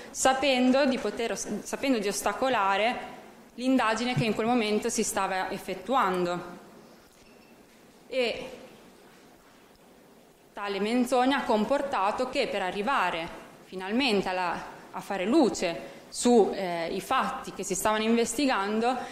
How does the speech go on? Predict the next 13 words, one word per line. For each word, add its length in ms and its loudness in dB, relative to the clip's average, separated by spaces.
è 80 -8
stato 280 2
necessario 600 2
un, 420 2
un 120 0
aggravio, 540 0
un 60 0
ulteriore 420 -2
aggravio 580 0
delle 240 0
risorse 500 2
processuali 840 0
investigative 1120 0